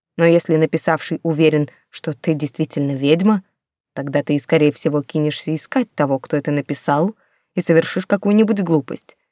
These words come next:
Ну не всерьёз же он надеялся, что ты залезешь с ногами на кровать и будешь бояться.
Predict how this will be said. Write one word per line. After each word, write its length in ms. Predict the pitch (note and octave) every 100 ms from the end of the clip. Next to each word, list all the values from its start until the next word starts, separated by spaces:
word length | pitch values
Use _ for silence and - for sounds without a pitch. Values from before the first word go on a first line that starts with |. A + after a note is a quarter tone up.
| _ _
Ну 160 | E3+ D#3+
не 140 | E3
всерьёз 400 | D#3+ G3 A3+ C4+
же 100 | F#3
он 180 | D3+ C#3+
надеялся, 560 | C#3+ C#3 G3 F3+ C#3+ D3+
что 220 | - D3
ты 180 | - D3
залезешь 460 | D3 D3 C3+ -
с 40 | -
ногами 320 | D3 C#3 C#3
на 100 | C#3+
кровать 420 | - C#3+ D3+ G#3
и 40 | D#3
будешь 320 | D3 D3+ D3
бояться. 520 | F3 G#3+ D3+ - -